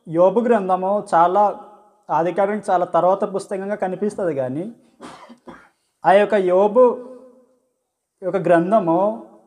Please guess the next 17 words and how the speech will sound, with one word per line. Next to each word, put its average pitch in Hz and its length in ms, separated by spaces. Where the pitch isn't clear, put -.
ఏ 202 160
కాలానికి 226 560
చెందింది? 220 340
అది 196 200
కూడా 190 360
కాలక్రమేణా 190 760
చూసుకుంటే 208 680
పితరుల 180 340
యుగానికి 202 400
సంబంధించిన 190 520
పుస్తకం 185 500
అది. 165 440
యోబు 190 320
గారు 247 200
ఎలా 214 260
చేస్తున్నారు 208 360
కార్యక్రమము? 180 800